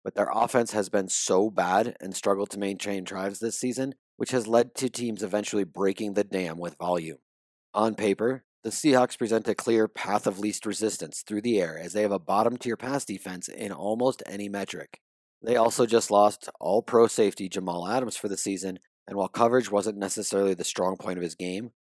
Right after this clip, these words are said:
losing a leader on the defense like that can lead to miscommunications and defensive lapses. Despite all of that,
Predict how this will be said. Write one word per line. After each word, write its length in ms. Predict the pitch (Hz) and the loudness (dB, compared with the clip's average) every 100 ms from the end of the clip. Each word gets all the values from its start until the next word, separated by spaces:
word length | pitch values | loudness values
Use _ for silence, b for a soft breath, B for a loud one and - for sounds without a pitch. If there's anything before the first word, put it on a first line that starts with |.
| _ _ | _ _
losing 300 | 104 104 113 | -6 -4 0
a 60 | 113 | 2
leader 260 | 117 113 | 4 6
on 120 | 107 | 4
the 80 | 104 | 2
defense 420 | 92 110 123 113 | -2 -4 -2 -2
like 180 | 120 117 | 0 0
that 260 | 117 117 - | 0 -4 -6
can 180 | 110 98 | -8 -4
lead 160 | 98 | -6
to 60 | - | -6
miscommunications 920 | 101 104 127 123 123 117 101 110 101 - | -6 -6 -4 -4 -2 0 0 -2 -8 -10
and 240 | 98 98 95 | -6 -6 -4
defensive 440 | 87 87 - 82 | -6 -8 -10 -10
lapses. 540 | 87 85 - 80 - - _ _ _ _ | -8 -8 -10 -10 -14 -18 _ _ _ _
Despite 460 | 98 95 - 101 98 | -2 -2 2 2 4
all 220 | 117 107 | 4 4
of 80 | 82 | 0
that, 240 | 78 110 | -6 -6